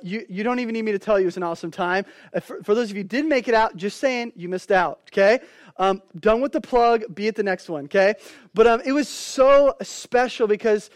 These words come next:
um, you know, what we did is we, we talked to these different people who were gonna be baptized. And so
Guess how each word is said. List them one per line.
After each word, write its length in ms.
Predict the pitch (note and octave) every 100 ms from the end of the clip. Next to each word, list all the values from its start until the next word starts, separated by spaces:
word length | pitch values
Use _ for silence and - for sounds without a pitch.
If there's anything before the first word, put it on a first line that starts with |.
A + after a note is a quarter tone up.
| _ - -
um, 260 | G3 G#3 G#3+
you 80 |
know, 120 | A3+ A3+
what 140 | A#3+
we 100 | C4
did 160 | B3 A#3
is 100 | G3+
we, 120 | A3
we 140 | G#3+
talked 300 | G3+ A3+ A#3+
to 60 | B3
these 140 | A3
different 260 | A3 G#3 G3
people 360 | G#3 G3+ G3 G3
who 180 | F3 G3
were 260 | F#3 F#3 F3+ _ _ _
gonna 200 | D#3+ G3
be 100 | G3
baptized. 760 | F3 F#3 G#3+ A3+ G3+ F3 F3 F3
And 120 | F#3
so 220 | - G3+